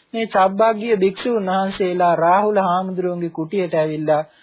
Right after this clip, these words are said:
බලෙන්ම මේ කුටියට ඇතුල් වෙලා රාහුල ස්වාමීන් වහන්සේට එළියට යන්න කියනවා. රාහුල ස්වාමීන් වහන්සේ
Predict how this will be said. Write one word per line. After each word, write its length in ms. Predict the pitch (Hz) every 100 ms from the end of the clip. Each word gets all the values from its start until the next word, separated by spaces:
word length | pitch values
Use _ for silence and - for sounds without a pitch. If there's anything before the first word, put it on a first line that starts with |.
| _ -
බලෙන්ම 420 | 135 156 202 214
මේ 260 | 208 202 196
කුටියට 420 | 180 170 196 175
ඇතුල් 340 | 156 156 151
වෙලා 360 | 151 147 143 147 151 _ _
රාහුල 440 | 147 165 196 208 190
ස්වාමීන් 560 | 185 175 180 180 175
වහන්සේට 460 | 170 170 175 185 196
එළියට 340 | 208 202 180
යන්න 220 | 185 175 202
කියනවා. 380 | 190 135 131 - _ _ _ _
රාහුල 460 | - 160 170 185 175
ස්වාමීන් 540 | 165 165 165 165 160
වහන්සේ 500 | 156 156 151 - 143